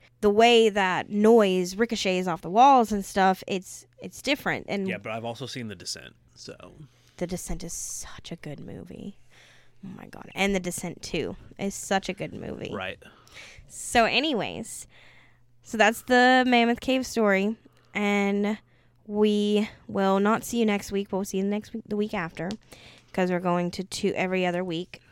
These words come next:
Speaker 1: So anyways, we hope that you enjoy this story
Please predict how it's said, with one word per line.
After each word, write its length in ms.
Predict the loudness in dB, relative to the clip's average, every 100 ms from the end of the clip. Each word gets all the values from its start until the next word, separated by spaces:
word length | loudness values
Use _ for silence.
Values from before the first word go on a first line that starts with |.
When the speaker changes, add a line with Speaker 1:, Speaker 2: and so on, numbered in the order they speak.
| -20
Speaker 1:
So 160 | -6 -4
anyways, 640 | 0 0 0 -2 -6 -12 _ _ _ _ _ _ _
we 140 | -4
hope 320 | 0 0 -2 -6
that 120 | -6
you 120 | -4 -6
enjoy 240 | -6 -4
this 160 | -6 -6
story 420 | -4 -2 -2